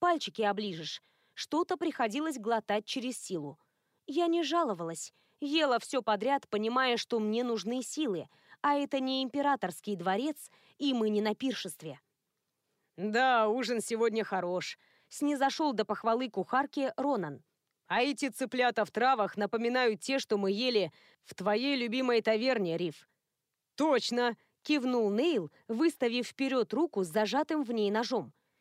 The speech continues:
«И почему мы туда больше не заглядывали?» «Потому что Риф больше не захотел нас с собой брать», хохотнул Лоунард, вытирая тыльной стороной руки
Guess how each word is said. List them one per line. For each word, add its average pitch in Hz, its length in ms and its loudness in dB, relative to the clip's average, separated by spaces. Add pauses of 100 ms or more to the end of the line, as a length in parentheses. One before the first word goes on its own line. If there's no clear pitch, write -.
(160)
«И 214 140 -4
почему 381 420 2
мы 330 100 2
туда 269 260 2
больше 277 300 0
не 277 120 -2
заглядывали?» 170 680 0 (640)
«Потому 277 420 2
что 233 220 2
Риф 262 260 2
больше 254 320 0
не 240 100 0
захотел 240 520 2
нас 226 220 2
с - 60 -16
собой 226 300 2
брать», 214 400 0 (340)
хохотнул 277 560 0
Лоунард, 220 680 0 (220)
вытирая 269 560 2
тыльной 240 400 0
стороной 226 500 0
руки 277 400 -2